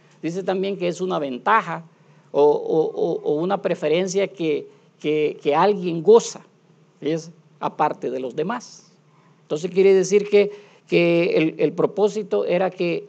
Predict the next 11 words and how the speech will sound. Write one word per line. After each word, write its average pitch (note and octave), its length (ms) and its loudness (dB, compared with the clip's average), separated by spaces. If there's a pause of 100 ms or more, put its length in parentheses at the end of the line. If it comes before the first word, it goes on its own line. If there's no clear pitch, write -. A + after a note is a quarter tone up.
Dios G3 280 0
mismo G#3 500 -8 (420)
iba F3 180 -2
a E3+ 60 -6
tener E3 340 -2
ese, E3+ 320 -4
ese E3 220 -6
privilegio, D3+ 800 -2 (300)
fíjese, D3+ 320 -8 (420)
de D3 140 4
ser G#3+ 440 0